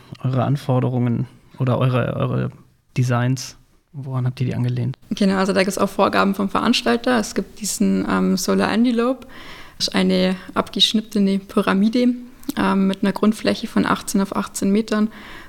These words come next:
Speaker 2: wo eben die H D U drin stehen darf und, äh, man darf da auch nicht rauskommen. Der Hintergrund hinter dieser Pyramide ist eben auch dieses, dass sich diese H D Us, ähm, auf dem Solarcampus nicht gegenseitig verschatten.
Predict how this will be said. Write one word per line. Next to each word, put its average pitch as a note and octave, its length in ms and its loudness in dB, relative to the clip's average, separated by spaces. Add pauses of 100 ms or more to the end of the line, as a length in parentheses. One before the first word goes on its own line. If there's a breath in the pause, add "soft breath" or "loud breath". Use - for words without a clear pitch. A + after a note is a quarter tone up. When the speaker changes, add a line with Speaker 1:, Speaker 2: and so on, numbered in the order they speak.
Speaker 2:
wo F#3+ 140 2
eben F#3+ 560 2
die F#3+ 160 0
H F#3+ 120 2
D F#3 120 2
U G#3+ 140 2
drin G#3+ 340 2
stehen G3 380 0
darf A3 320 0
und, F#3 460 -2
äh, F#3 160 0
man F#3 180 2
darf F#3 180 -2
da - 120 0
auch - 60 2
nicht F#3 240 -2 (300)
rauskommen. A3+ 720 2 (520 loud breath)
Der F#3+ 80 2
Hintergrund G#3 720 2
hinter G3+ 280 2
dieser G3 220 0
Pyramide G3+ 580 2
ist G3 180 0
eben F#3+ 240 0
auch F#3 160 -2 (160)
dieses, F#3 500 0 (640 loud breath)
dass F#3 180 0
sich - 160 0
diese G3 280 0
H G3 100 2
D F#3 120 2
Us, G#3+ 480 0
ähm, F#3+ 180 4
auf G3 280 2
dem G3 240 2
Solarcampus G3+ 680 0
nicht G#3 160 0
gegenseitig G3 480 0
verschatten. A3 560 0